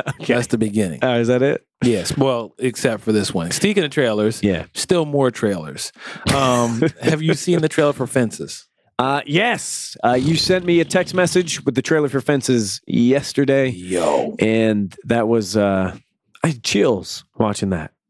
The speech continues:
Speaker 1: Hey, chills, based on a play.
Speaker 2: Mm-hmm. The
Speaker 1: Um,
Speaker 2: James Earl Jones played Denzel's character back in the day.
Speaker 1: That's right. Which,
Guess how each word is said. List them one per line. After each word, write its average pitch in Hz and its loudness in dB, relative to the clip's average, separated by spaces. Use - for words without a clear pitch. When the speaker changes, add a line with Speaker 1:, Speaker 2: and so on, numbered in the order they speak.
Speaker 1:
Hey, 127 0
chills, 147 0
based 151 0
on 147 2
a 135 2
play. 143 0
Speaker 2:
Mm-hmm. 156 2
The 101 2
Speaker 1:
Um, 107 0
Speaker 2:
James 147 -2
Earl 135 2
Jones 131 0
played 113 0
Denzel's 120 2
character 107 0
back 104 0
in 92 -2
the 90 -4
day. 90 -4
Speaker 1:
That's 113 0
right. 98 0
Which, - -2